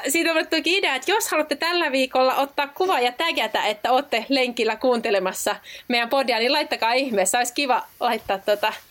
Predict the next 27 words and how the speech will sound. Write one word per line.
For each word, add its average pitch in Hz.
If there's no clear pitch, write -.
niitä 220
tonne, 202
tonne 240
jakaa 220
meidän 196
storeihin 226
sitten. 262
Mut 285
tohon 339
piti 311
vielä 339
kommentoida 277
lisänä 311
se, 370
että 254
tota, 247
mä 269
huomasin 277
kans 277
sen, 330
että 277
kun 285
nyt 285
korona-aikana 240
tuli 233
paljon 320
kysymyksiä, 214